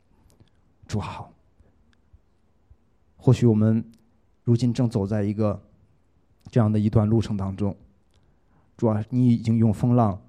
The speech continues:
在摇撼着我们的船。是的，你不要我们看到，看到我们的这个环境是一个完全平稳，这样一个舒适安逸的环境。主啊，在这样的环境当中，我们没有办法经历到你。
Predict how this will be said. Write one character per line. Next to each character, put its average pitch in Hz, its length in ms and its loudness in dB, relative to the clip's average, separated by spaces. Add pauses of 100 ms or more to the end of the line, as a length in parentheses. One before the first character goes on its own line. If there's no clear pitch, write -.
(460)
在 123 140 0
摇 101 200 0
撼 107 180 -4
着 107 80 0
我 101 80 0
们 95 120 -6
的 101 80 -6
船。 95 340 -10 (200)
是 - 180 -2
的， 107 120 -2
你 107 140 -2
不 135 160 0
要 127 140 6
我 113 100 4
们 107 160 -2
看 - 180 -4
到， 107 240 -2 (480)
看 - 160 0
到 117 80 4
我 110 80 4
们 107 140 0
的 110 180 0 (800)
这 120 100 -4
个 92 60 0
环 92 220 0
境 123 140 2
是 117 160 -2
一 113 80 0
个 110 260 -2 (340)
完 123 160 0
全 117 200 0
平 123 300 -2
稳， 107 220 2 (1160)
这 120 100 -2
样 113 80 2
一 113 80 2
个 101 80 0
舒 139 280 2
适 110 400 0
安 139 200 0
逸 131 100 0
的 113 80 2
环 98 220 -6
境。 - 200 -8 (360)
主 117 120 -2
啊， 113 60 2
在 117 140 0
这 151 100 0
样 135 80 4
的 117 80 2
环 113 160 -2
境 110 140 -2
当 110 160 -2
中， 110 180 -2
我 104 100 -2
们 104 80 -2
没 107 100 0
有 110 100 4
办 104 180 -2
法 95 100 -4
经 110 200 -4
历 107 80 0
到 98 160 -2
你。 104 220 -8